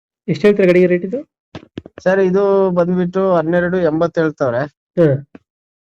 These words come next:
Speaker 2: ಆ, ಹದಿನಾರು ಮಾಡ್ಲು, ಸೆಕೆಂಡ್ ಓನರ್ ಗಾಡಿ.
Speaker 1: ಹಾ.
Speaker 2: ಹೆಚ್ಚು ಕಮ್ಮಿ ನೆಗೆಟಿಬಲ್ ಆಗುತ್ತೆ.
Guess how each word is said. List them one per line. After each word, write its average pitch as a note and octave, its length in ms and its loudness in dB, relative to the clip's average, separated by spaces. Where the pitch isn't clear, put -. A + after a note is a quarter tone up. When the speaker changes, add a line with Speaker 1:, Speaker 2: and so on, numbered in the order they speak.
Speaker 2:
ಆ, A#2+ 260 -4
ಹದಿನಾರು C3+ 360 -2
ಮಾಡ್ಲು, C3 300 -4
ಸೆಕೆಂಡ್ B2+ 340 -8
ಓನರ್ A#2+ 280 -4
ಗಾಡಿ. A2 200 -6
Speaker 1:
ಹಾ. C#3 640 -2
Speaker 2:
ಹೆಚ್ಚು C3+ 220 -4
ಕಮ್ಮಿ D3 220 0
ನೆಗೆಟಿಬಲ್ B2+ 500 -4
ಆಗುತ್ತೆ. A2+ 380 -6